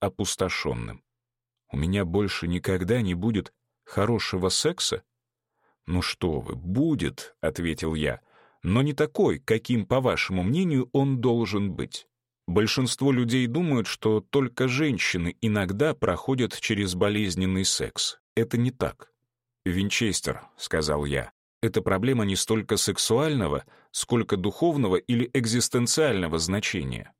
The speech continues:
Вам лишь сорок четыре года, но вы уже столкнулись с мыслью, что все мы не вечны. Поэтому вам приходится переосмысливать свои понятия о том, что значит быть мужчиной».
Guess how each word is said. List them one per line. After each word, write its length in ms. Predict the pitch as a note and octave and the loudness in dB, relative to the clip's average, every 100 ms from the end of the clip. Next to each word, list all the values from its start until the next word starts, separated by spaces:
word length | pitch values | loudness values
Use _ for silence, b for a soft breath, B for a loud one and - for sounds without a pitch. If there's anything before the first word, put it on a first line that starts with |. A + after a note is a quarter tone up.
| _ _ _ | _ _ _
Вам 320 | - E2 D#3+ | -2 0 2
лишь 220 | C#3+ C#3 - | 2 0 -2
сорок 380 | - E3+ D3 | 0 2 2
четыре 380 | - D3+ C3+ C#3 | 0 -2 0 0
года, 540 | C3 A2+ D#2+ A1 G1+ - | 0 0 0 -2 -8 -10
но 500 | - F2 A#2+ C#3+ D3 - | -2 0 2 2 -2 -4
вы 280 | G#2+ G2+ B2 | -2 0 2
уже 420 | D3 D#3+ D3+ F#2 | 2 2 2 2
столкнулись 760 | - - F#2 F2+ A#2 A2 F#2+ | 2 2 2 2 0 2 2
с 140 | - - | 0 0
мыслью, 520 | B2+ G3 - F#2+ D#2 | 0 0 0 0 0
что 280 | - - F2+ | -2 0 0
все 280 | - - F3 | 0 0 2
мы 140 | D3+ | 2
не 160 | C#3+ C#3+ | 2 2
вечны. 540 | F#2+ C2+ - G#1 - - _ _ | 0 -2 -4 -6 -12 -16 _ _
Поэтому 380 | F3 F#3+ D3+ C#3 | -2 0 0 2
вам 240 | D3 C3+ | 2 2
приходится 720 | B2 A#2 D3 B2 A2+ - A2+ b - | 0 2 2 2 2 2 0 b -2
переосмысливать 920 | B2 C#3+ C#3+ - F3+ D3 A2 G2+ F#2+ | 2 4 2 2 0 0 2 2 2
свои 340 | - G#2 G#2+ | 2 2 2
понятия 580 | F#2 G#2 A2+ A2 - G2 | 2 2 2 0 0 0
о 60 | F#2+ | 2
том, 340 | - F3+ D3+ b b | 2 0 -2 b b
что 440 | - - - D3 D3+ | -12 -10 0 2 2
значит 600 | A2 F#2+ A2+ - A2 G2+ | 2 0 0 0 -2 -2
быть 440 | E2+ F#2 F#2+ - - | 0 0 -2 -6 -2
мужчиной». 760 | F2 G2 - - C2+ A1 - | 0 0 0 -2 -6 -8 -14